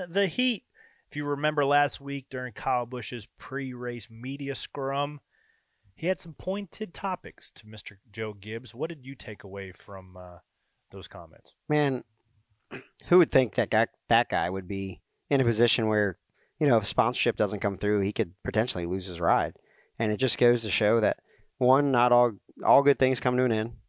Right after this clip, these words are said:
Speaker 2: He's gonna eventually not be driving the eighteen car. And i-, if he goes somewhere else,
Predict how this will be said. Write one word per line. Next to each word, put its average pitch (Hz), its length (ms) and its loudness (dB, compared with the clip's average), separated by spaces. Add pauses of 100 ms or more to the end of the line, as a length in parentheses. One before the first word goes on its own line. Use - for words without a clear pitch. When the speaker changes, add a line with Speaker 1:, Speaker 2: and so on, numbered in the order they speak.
Speaker 2:
He's 117 220 0
gonna 127 240 2
eventually 120 360 2
not 104 200 2
be 113 80 -4
driving 104 260 0
the 101 80 -2
eighteen 101 300 -4
car. 101 320 0
And 92 100 -6 (420)
i-, 110 160 0
if 117 140 -4
he 107 140 0
goes 110 180 2
somewhere 104 460 2
else, 104 520 0